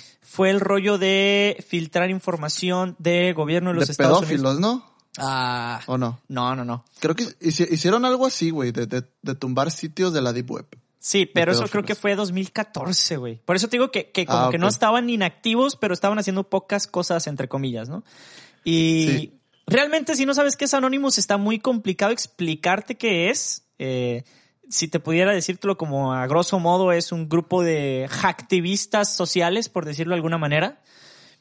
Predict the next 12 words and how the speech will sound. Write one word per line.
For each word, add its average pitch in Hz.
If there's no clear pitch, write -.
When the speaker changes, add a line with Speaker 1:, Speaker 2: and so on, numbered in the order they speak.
Speaker 1:
Que 156
Speaker 2:
Anonymous 151
Speaker 1:
es 127
Speaker 2:
es 147
un 156
símbolo, 131
güey. 110
Speaker 1:
Sí. 214
Speaker 2:
No 123
perdonamos, 123
no 120
olvidamos. 117